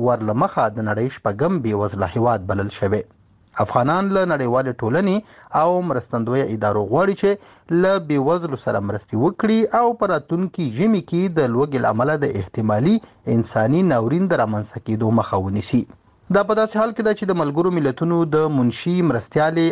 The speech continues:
امینه جې محمد پر خپل ټویټر لیکلي، په افغانستان کې د ژمي پر رسیدو سره د خلکو اړتیاوې ډېریږي او دوی په دې کار کوي چې خلکو سره مرستو ته دوام ورکړي.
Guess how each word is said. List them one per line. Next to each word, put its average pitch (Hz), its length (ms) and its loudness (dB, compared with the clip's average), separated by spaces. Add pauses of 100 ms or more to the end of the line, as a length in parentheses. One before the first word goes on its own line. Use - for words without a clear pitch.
(140)
امینه 113 360 0
جې 110 180 -2 (140)
محمد 147 420 0
پر 120 220 -4
خپل 117 260 -2
ټویټر 104 400 -2
لیکلي، 110 320 0 (280)
په 180 120 2
افغانستان 208 480 -2
کې 220 80 -2
د 151 180 -2
ژمي 196 300 0
پر 135 240 2
رسیدو 156 400 -2
سره 226 180 0 (400)
د 151 160 -2
خلکو 202 540 0
اړتیاوې 139 600 0 (100)
ډېریږي 180 600 2 (140)
او 123 60 4 (100)
دوی 120 160 0
په 120 60 -2
دې 104 140 -2 (120)
کار 208 180 0
کوي 196 240 -2
چې 233 80 2 (460)
خلکو 214 380 -2
سره 185 260 2
مرستو 165 420 -4
ته 156 160 2 (140)
دوام 101 340 -2
ورکړي. 113 380 -2